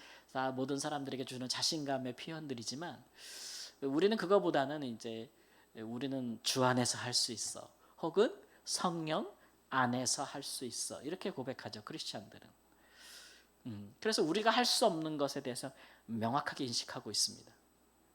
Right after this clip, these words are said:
그것을 예수님을 의지해서 예수님의 이름으로 혹은 성령을 힘입어서 할 수 있다는 것에 대해서 우리는 분명한 경험들이 이제 있어야 되는 것이겠죠.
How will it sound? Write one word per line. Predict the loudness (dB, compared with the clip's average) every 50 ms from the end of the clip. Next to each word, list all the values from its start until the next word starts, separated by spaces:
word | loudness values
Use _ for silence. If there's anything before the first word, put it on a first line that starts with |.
| _ _ _ _ _
그것을 | 2 6 8 8 8 8 6 4 4 6
예수님을 | 4 4 4 2 2 2 0 0 0 -2 -4 -4 -2 0 0 2 2
의지해서 | 2 2 2 2 0 0 0 0 0 0 -2 -4 -4 -8 -12 -2 0
예수님의 | 2 2 2 0 -2 -2 -4 -2 -2
이름으로 | 0 2 4 4 2 2 -2 -4 -6 -8 -12 -16 -20 -20 -20 -8 -4
혹은 | -4 -2 0 -2 -2 -4 -6 -14 -12 -6
성령을 | -4 -2 -2 0 0 0 2 2 2 2 2 -2
힘입어서 | -4 -2 -2 -2 0 0 0 -2 -2 -2
할 | -2 -2
수 | 0 0 0
있다는 | -2 -2 -2 -2 -2 -2 -4
것에 | -4 -4 -4 -4 -6
대해서 | -6 -8 -4 -2 -2 0 0 -2 -4 -8 -14 -20 -20 -20 -4 2
우리는 | 4 6 6 6 6
분명한 | 4 2 2 2 2 2 0 0 -2
경험들이 | 0 0 2 2 2 0 -2 -2 -2 -2 -2 -4 -4 -8 -12
이제 | -12 -10 -8 -6
있어야 | -4 -4 -4 -4 -4 -6 -8 -8 -10
되는 | -8 -8 -8 -8 -8 -10 -12 -12
것이겠죠. | -6 -4 -4 -4 -4 -8 -14 -18 -18 -20